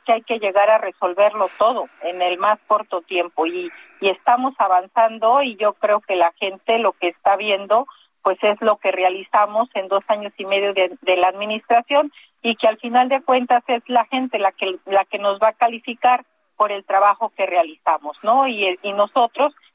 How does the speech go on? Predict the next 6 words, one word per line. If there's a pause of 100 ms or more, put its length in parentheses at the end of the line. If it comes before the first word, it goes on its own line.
(120)
pues,
seguir
apoyando, (240)
eh,
a
nivel,